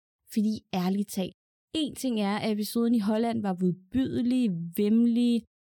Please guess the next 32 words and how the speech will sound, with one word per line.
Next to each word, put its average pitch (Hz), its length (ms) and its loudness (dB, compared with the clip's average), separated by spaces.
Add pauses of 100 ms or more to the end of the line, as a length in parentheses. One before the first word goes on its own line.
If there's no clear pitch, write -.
ulovlig 208 680 2
og - 60 -6
en 240 100 -2
halv 247 280 -2
snes 240 400 -2
lignende 214 360 4
adjektiver. 175 680 -4
Så - 400 -4
langt 233 380 -2
er 214 160 0
vi 214 100 0
med. 170 220 2 (180)
Der - 120 -4
er 196 200 -2 (280)
ingen 262 460 2 (260)
tvivl - 300 -4
herom. 247 360 -4 (340)
Noget 214 200 2 (100)
andet 208 420 2
er, 220 140 0
hvor 202 240 -2 (220)
dumt 208 200 -2 (140)
det 214 100 -2
var, 214 200 -2
sådan 247 340 0
rent 269 260 0 (200)
brandteknisk. 220 1080 -2 (380)
Hvorfor 226 360 2
havde 247 320 0
man 262 260 2
en 233 160 0
interesse 247 600 -4